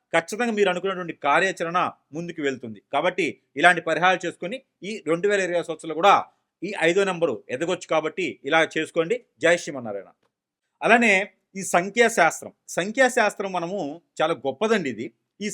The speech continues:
సంఖ్యాశాస్త్రం అనేది మనం చెప్పుకుంటూ పోతే ప్రపంచం కూడా అయిపోతూ ఉంటుంది,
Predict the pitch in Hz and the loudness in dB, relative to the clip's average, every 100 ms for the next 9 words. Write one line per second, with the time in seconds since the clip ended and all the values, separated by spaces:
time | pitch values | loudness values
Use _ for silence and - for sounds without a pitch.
0 | 214 214 233 240 226 202 - 190 185 185 | -4 -2 0 2 2 -2 -4 -8 -6 -8
1 | 180 196 175 _ - 165 160 127 - - | -4 -4 -4 _ -6 -6 -4 -8 -10 -8
2 | 220 208 175 175 185 156 131 185 180 185 | -4 -2 -4 -8 -8 -8 -8 -8 -8 -8
3 | 180 151 165 156 156 131 107 | -6 -6 -8 -12 -12 -12 -16